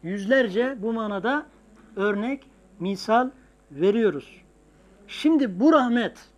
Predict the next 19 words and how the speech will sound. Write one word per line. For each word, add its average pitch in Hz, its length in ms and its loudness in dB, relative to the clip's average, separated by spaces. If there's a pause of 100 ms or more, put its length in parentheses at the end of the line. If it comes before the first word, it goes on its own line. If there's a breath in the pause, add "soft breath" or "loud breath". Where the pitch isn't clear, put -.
(500)
bu 294 80 -8
kadar 247 380 -2
bizi 226 300 -4
nazenin 214 640 0
besleyen 196 600 0 (580 loud breath)
bu 233 140 2
rahmet, 208 500 -2 (460 soft breath)
ahiret 254 520 0
gelmezse 214 560 -4
ne 180 60 -8
olur? 180 240 -10 (1500)
O 175 60 -12
zaman 220 400 -8
anlamsız 214 580 -6
olmaz 226 360 -6
mı? 143 180 -14
Manasız 190 540 -6
olmaz 220 400 -8
mı? 127 80 -18